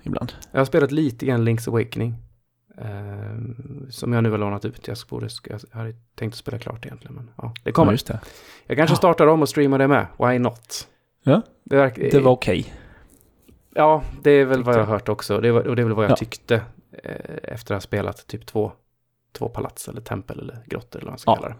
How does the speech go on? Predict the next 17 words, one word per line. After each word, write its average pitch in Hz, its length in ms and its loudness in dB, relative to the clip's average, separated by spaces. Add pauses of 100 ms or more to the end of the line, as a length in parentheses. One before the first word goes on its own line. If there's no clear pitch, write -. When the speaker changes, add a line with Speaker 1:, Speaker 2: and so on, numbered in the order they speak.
(460)
Speaker 1:
Templen 113 340 0
blir 107 180 0
ju 98 160 -2
sämre. 92 720 -4 (200)
Särskilt 113 340 -4
de 101 100 -6
två 101 140 -2
sista - 320 -4
tyckte - 220 -10
jag - 60 -4
var - 120 -4
bedrövliga. - 640 -8 (280)
Speaker 2:
Bö. 113 180 2 (120)
Speaker 1:
Ja, - 80 -4
ja. - 100 -6 (560)
Ja. 107 220 -4
Speaker 2:
Bö. - 220 -8